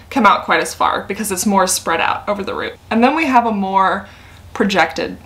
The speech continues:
breast. So this one has a smaller area at the bottom, um, and it's gonna come out a little bit farther because of that.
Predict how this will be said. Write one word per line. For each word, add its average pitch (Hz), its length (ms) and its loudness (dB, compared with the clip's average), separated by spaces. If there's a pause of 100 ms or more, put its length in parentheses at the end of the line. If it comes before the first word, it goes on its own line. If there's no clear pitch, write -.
breast. - 400 -2 (240)
So - 100 0
this 240 120 4
one 254 120 6
has 208 200 4
a 196 100 -2
smaller 302 680 4
area 247 300 2
at 233 240 2
the 226 80 -6
bottom, 214 520 2 (280)
um, 190 260 4
and 185 100 0
it's 180 120 -4
gonna 214 160 -2
come 214 200 -2
out 185 240 4
a 185 60 -2
little 175 160 -2
bit 165 140 -2
farther 208 600 2 (720)
because 202 320 -4
of 175 120 -2
that. - 300 -2